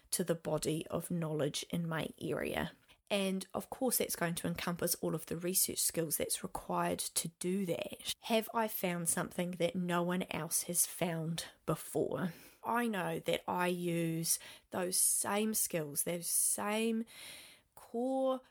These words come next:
parts of research over and over again, because we're always gonna get new information. You can't just be a specialist in one particular thing for the rest of your life, because what happens when new information comes out?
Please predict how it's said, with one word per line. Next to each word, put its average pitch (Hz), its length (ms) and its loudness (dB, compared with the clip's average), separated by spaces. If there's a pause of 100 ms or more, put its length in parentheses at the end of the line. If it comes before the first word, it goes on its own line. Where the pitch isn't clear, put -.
parts 202 580 2
of 180 260 0
research 170 760 2
over 180 400 2
and 185 220 -2
over 175 240 2
again, 196 240 0
because 190 260 -2
we're 277 80 0
always 294 280 0
gonna 269 160 0
get 277 180 -6
new 240 160 2
information. 247 680 -2 (400)
You 254 120 -2
can't 277 320 2
just - 340 -2
be 247 420 4
a 185 140 -2
specialist - 1040 2
in 190 440 2 (360)
one 214 160 4
particular 208 460 0
thing 294 240 2
for 208 140 0
the 190 100 0
rest 196 220 2
of 196 80 -6
your 190 120 0
life, 349 300 2
because - 260 0
what - 120 0
happens 269 280 0
when 233 120 0
new 247 140 2
information 277 540 0
comes 180 300 -2
out? - 260 -2